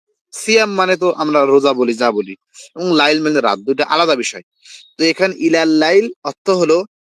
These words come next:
ইলা বিদায়াতিল লাইল, রাত্রের সূচনা। আপনি সন্ধ্যাকে দিন বলবেন নাকি রাত বলবেন? ইসলামের ভিতরে দুইটা আছে, হয় রাত না হলে দিন, হয় আপনাকে দিন বলতে হবে না হলে রাত বলতে হবে।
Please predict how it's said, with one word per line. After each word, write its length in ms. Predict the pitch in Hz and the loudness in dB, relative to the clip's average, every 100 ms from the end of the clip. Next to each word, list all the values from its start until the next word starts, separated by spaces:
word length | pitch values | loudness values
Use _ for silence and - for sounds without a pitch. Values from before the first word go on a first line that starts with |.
| - | -6
ইলা 360 | 170 175 185 165 | 0 2 4 2
বিদায়াতিল 880 | 135 147 160 180 196 165 156 127 117 | 0 0 2 4 4 2 0 -4 -2
লাইল, 280 | 113 104 87 _ _ _ _ _ _ - | -2 -4 -10 _ _ _ _ _ _ -6
রাত্রের 600 | 143 151 - 151 160 151 | -2 -2 -2 2 2 2
সূচনা। 520 | - 160 123 95 - _ _ - 208 - - | -2 -2 -2 -4 -12 _ _ -12 -12 -16 -8
আপনি 360 | - - 202 | -8 -4 -2
সন্ধ্যাকে 580 | 202 - 170 175 208 226 | -2 -2 -4 -2 0 0
দিন 340 | 170 165 180 180 | -2 -2 -2 2
বলবেন 340 | 185 214 254 | 2 4 2
নাকি 200 | 247 226 | 0 0
রাত 200 | 190 147 | 0 0
বলবেন? 360 | 135 123 107 87 _ _ _ _ _ _ _ _ _ _ _ _ _ _ _ | 0 -2 -2 -6 _ _ _ _ _ _ _ _ _ _ _ _ _ _ _
ইসলামের 560 | 175 180 202 214 240 247 | -10 -6 0 0 0 -2
ভিতরে 300 | 226 240 254 | 0 2 2
দুইটা 360 | 190 185 170 147 | 2 0 0 0
আছে, 220 | - 101 _ - | -2 -14 _ -4
হয় 160 | 180 | 0
রাত 220 | 160 180 - | 2 0 -2
না 100 | 175 | -2
হলে 180 | 151 151 | 0 2
দিন, 260 | 123 110 92 _ _ | 0 -4 -8 _ _
হয় 100 | 175 | -2
আপনাকে 380 | 180 185 196 208 | -2 0 2 2
দিন 220 | 175 190 | 0 0
বলতে 260 | 180 190 202 | 4 4 4
হবে 100 | 208 | 2
না 80 | 196 | 2
হলে 100 | 165 | 2
রাত 180 | 139 117 120 | 0 -2 -6
বলতে 260 | 120 104 | -6 -4
হবে। 200 | 101 87 | -10 -10